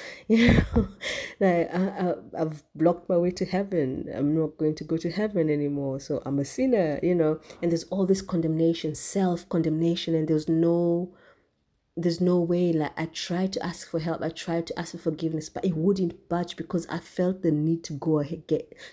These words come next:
to go and do it again. And I did it quite several, a few several times. And, and I remember going for the yoga sessions. And every time I did, I would feel better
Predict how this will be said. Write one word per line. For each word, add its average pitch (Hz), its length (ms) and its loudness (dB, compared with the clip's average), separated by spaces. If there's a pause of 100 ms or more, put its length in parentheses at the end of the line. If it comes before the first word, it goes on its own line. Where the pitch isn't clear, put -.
to - 80 -8
go 165 180 4
and 147 200 4
do 160 160 2
it 160 160 0
again. 127 380 -8 (960)
And 196 100 -2
I 214 60 -2
did 233 220 0
it 156 240 0
quite 226 200 -2
several, 196 440 0
a - 280 -8
few - 180 -10
several 185 320 -2
times. 165 460 -2
And, 147 360 -4
and 147 460 -4
I 170 80 0
remember 190 420 2
going 160 320 -2
for 160 120 -10
the 151 100 -4
yoga 151 240 -2
sessions. - 480 -8
And 143 160 -8
every 226 180 0
time 214 220 -4
I 156 80 0
did, 156 380 -4 (320)
I 156 60 -4
would 175 240 2
feel 196 480 -2 (280)
better 247 440 -6